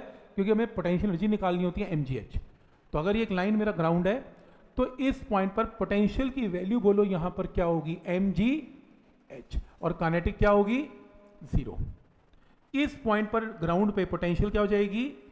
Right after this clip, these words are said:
ज़ीरो। काइनेटिक क्या हो जाएगी? हाफ एमवी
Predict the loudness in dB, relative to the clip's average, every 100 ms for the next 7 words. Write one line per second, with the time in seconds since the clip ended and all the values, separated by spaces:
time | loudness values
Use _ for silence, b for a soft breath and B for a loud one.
0 | -20 -14 -10 -4 -2 -2 -4 B B -4
1 | 0 2 0 -2 -2 2 4 4 2 0
2 | -4 -6 -6 -4 -2 0 -2 0 -2